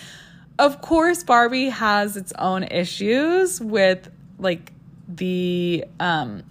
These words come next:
like, unattainable body, but we can, we'll talk about that in a second. I will get to that. Don't worry. This is,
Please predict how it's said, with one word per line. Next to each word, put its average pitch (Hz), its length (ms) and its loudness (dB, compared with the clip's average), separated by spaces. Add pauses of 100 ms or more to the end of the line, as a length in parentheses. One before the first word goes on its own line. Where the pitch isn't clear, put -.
(100)
like, 175 180 -4
unattainable 170 640 -4
body, 180 540 0
but 180 520 0
we 196 120 -4
can, 202 400 -4
we'll 185 140 -2
talk 202 200 -2
about 185 160 -4
that 185 100 0
in 170 60 -4
a 180 60 -4
second. 170 440 -4
I 180 120 0
will 214 120 2
get 190 220 0
to 185 60 -8
that. 175 260 0
Don't 202 220 2
worry. 233 500 4 (400)
This 247 180 2
is, 247 220 0